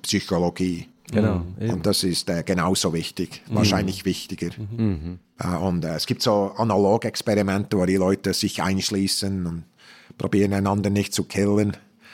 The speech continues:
Speaker 1: nach, äh, nach, äh, so und so vielen Monaten. Einfach, äh, um zu sich, wie, wie, wie,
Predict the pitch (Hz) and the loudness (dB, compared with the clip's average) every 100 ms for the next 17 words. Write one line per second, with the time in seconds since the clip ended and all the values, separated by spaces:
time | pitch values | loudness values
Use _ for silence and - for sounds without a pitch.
0 | - - - - 95 92 87 85 87 92 | -20 -20 -16 -6 -4 -2 -2 0 0 0
1 | 95 85 - 85 87 104 92 87 95 104 | -2 -2 -4 -4 -2 0 0 0 0 0
2 | 98 92 98 104 101 - 107 101 - - | 2 2 2 2 0 0 -2 -2 -6 -4
3 | 107 123 - 98 101 127 117 120 - - | -2 0 -2 -8 -4 0 2 0 -2 -2
4 | 139 131 120 117 123 117 - 120 110 | -2 -2 -2 0 0 -2 0 0 0